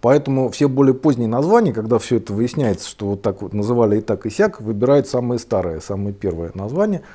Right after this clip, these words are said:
оно сохраняется, остальные все попадают в синонимы. Но тем не менее, номенклатурный тип для каждого такого синонима, он остается.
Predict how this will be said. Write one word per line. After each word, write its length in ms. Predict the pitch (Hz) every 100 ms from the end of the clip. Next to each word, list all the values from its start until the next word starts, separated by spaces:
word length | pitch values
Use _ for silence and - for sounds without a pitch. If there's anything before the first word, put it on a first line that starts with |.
| -
оно 200 | - 127
сохраняется, 580 | 123 - 117 175 220 -
остальные 400 | 110 - 127 190
все 140 | - 143
попадают 480 | - - 107 123
в 40 | 127
синонимы. 460 | 123 127 107 80 73 _ _ _ - - -
Но 80 | 107
тем 260 | 170 202
не 60 | 180
менее, 360 | 160 131 104 92
номенклатурный 720 | 107 113 139 139 147 107 98
тип 280 | - 214 -
для 160 | - 113
каждого 380 | 117 135 107 104
такого 320 | 104 101 104
синонима, 520 | - 107 185 196 107
он 160 | 107 135
остается. 580 | 131 110 101 92 -